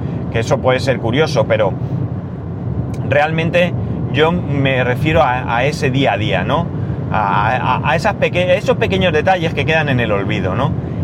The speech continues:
Y, bueno, es cierto que mi padre contaba muchas cosas de su infancia, de su juventud y demás, mi madre también, pero me he quedado con la sensación, ahora que ya no están, de que podía haber rascado más, ¿no? De que podía haberme interesado más, haber preguntado más,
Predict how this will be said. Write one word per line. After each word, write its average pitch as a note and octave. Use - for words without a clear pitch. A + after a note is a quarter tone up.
Y, D3+
bueno, G#3+
es G3+
cierto F#3
que F3
mi D#3+
padre E3
contaba D3
muchas C#3+
cosas D#3
de C3+
su A#2
infancia, D3
de C3+
su A#2+
juventud D#3
y C#3
demás, F#3
mi B2
madre D3+
también, F3
pero F3
me G3+
he A#3
quedado G#3+
con F#3+
la E3+
sensación, E3+
ahora E3+
que D#3+
ya D#3
no C#3+
están, D3
de C#3
que C#3
podía E3+
haber E3+
rascado C3+
más, A#2+
¿no? D3
De C#3
que B2+
podía D#3+
haberme E3+
interesado C3
más, F3
haber C#3
preguntado A#2+
más, D#3+